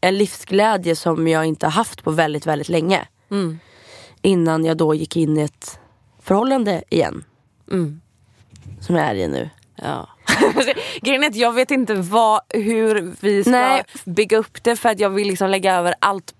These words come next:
Speaker 2: på dig. Alltså,
Speaker 1: Ja,
Speaker 2: jag vill liksom
Speaker 1: men,
Speaker 2: att du ska
Speaker 1: och
Speaker 2: ta hela bollen.
Speaker 1: Jag har ju träffat honom nu i, eh, tre veckor typ.
Speaker 2: Mm.
Speaker 1: En månad kanske. Tre veckor.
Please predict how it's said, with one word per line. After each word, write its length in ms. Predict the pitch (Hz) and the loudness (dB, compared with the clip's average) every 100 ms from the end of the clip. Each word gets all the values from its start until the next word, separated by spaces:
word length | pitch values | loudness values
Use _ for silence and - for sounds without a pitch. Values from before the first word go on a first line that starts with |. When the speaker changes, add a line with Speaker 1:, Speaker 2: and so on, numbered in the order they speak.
| - | -6
Speaker 2:
på 300 | 190 175 180 | 0 0 0
dig. 320 | 185 196 175 - _ - | -2 0 0 -4 _ -2
Alltså, 180 | 208 262 | 2 4
Speaker 1:
Ja, 140 | 277 | 4
Speaker 2:
jag 60 | 277 | 2
vill 40 | |
liksom 0 | |
Speaker 1:
men, 140 | 277 269 | 0 0
Speaker 2:
att 60 | 214 | -2
du 80 | |
ska 120 | 180 247 | -2 2
Speaker 1:
och 60 | 269 | 2
Speaker 2:
ta 60 | - | 0
hela 440 | - - 214 180 170 | -8 -8 -2 0 0
bollen. 360 | 170 170 165 - | 0 0 -4 -2
Speaker 1:
Jag 320 | 247 269 277 | 2 4 4
har 120 | 277 | 2
ju 60 | 269 | 0
träffat 480 | - 262 - 285 269 | 0 -4 0 -2 0
honom 340 | 254 208 202 | 0 0 2
nu 200 | 185 180 | 0 2
i, 420 | 190 180 175 170 | 0 2 2 2
eh, 40 | 170 _ | 0 _
tre 220 | - 220 | 0 2
veckor 300 | 190 175 214 | 2 0 -2
typ. 320 | - 170 - - - _ _ _ | 0 -2 -2 -12 -20 _ _ _
Speaker 2:
Mm. 240 | 190 175 165 | -4 -4 0
Speaker 1:
En 80 | 220 | 2
månad 300 | 240 233 269 | 2 2 -2
kanske. 380 | - - - 190 _ - - | -4 -6 -8 -12 _ -20 -14
Tre 160 | - 214 | 0 0
veckor. 280 | 196 - | 0 -2